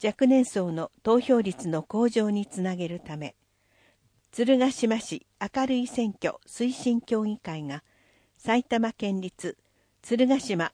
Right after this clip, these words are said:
清風高等学校の生徒を対象に、鶴ヶ島市明るい選挙啓発標語コンクールを実施しました。五百九十八点の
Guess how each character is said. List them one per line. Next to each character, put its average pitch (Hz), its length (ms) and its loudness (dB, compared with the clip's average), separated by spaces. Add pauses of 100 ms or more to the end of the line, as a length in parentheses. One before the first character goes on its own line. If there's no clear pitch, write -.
清 247 280 4
風 247 220 -2
高 247 240 -2
等 233 220 -2
学 233 200 -4
校 170 200 -4
の 170 120 -6
生 214 260 0
徒 160 180 -6
を 165 40 -8
対 165 220 -12
象 151 300 -8
に、 143 200 -8 (800)
鶴 240 280 2
ヶ 247 140 2
島 208 300 -4
市 - 280 -14 (500)
明 254 240 2
る 254 100 4
い 247 100 0
選 226 260 -2
挙 165 240 -4 (200)
啓 247 180 2
発 240 280 -12
標 214 320 -2
語 202 120 0
コ 214 200 -2
ン 208 80 -2
ク - 160 -8
ー 170 100 -4
ル 151 180 -14
を - 100 -14 (220)
実 180 80 -8
施 - 180 -14
し - 180 -14
ま 147 100 -12
し - 160 -18
た。 - 160 -10 (1300)
五 202 120 -2
百 269 340 -6
九 262 200 4
十 165 200 -4
八 - 340 -10
点 214 240 0
の 160 200 -4